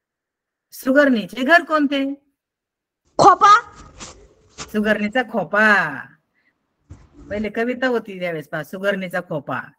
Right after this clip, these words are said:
Speaker 1: मग आता जाळं कोणाचं आलं? इथं पुन्हा तोच प्रश्न आला,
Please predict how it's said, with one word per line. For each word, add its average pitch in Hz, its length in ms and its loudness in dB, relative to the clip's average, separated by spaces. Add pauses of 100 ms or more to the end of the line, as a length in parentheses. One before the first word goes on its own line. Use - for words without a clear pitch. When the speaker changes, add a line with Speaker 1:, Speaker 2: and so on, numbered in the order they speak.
(380)
Speaker 1:
मग 214 140 -2
आता 254 180 0
जाळं 269 340 6
कोणाचं 311 420 2
आलं? 269 420 2 (120)
इथं 214 200 -10
पुन्हा 240 320 -4
तोच 285 240 -6
प्रश्न 285 340 -6
आला, 262 260 -4